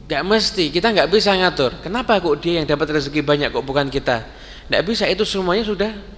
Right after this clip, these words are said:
aturannya Allah. Kenapa kok dia begini, kok bukan kita? Kenapa kok dia mendapatkan ini, kok bukan kita? Kenapa kok dia seperti itu, kok bukan kita? Ini nggak bisa. Itu semuanya karunia Allah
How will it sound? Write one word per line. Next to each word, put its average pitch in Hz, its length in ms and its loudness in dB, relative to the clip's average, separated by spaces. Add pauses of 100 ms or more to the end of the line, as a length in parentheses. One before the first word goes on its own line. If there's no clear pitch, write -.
aturannya 208 400 -2
Allah. 160 320 -2 (1040)
Kenapa 226 400 2
kok 214 160 8
dia 190 240 4
begini, 175 480 -2 (640)
kok 175 160 4
bukan 180 320 2
kita? 180 320 2 (720)
Kenapa 214 400 4
kok 196 160 2
dia 220 80 6
mendapatkan 202 720 4
ini, 202 400 2 (160)
kok 170 80 8
bukan 185 320 4
kita? 175 480 2 (320)
Kenapa 208 480 4
kok 202 160 4
dia 208 160 6
seperti 202 560 4
itu, 208 320 2
kok - 160 2
bukan 180 320 2
kita? 180 400 2 (400)
Ini 226 80 2
nggak 180 160 4
bisa. 175 400 0 (1500)
Itu 170 160 -4
semuanya 170 560 4
karunia 160 560 2
Allah 170 480 2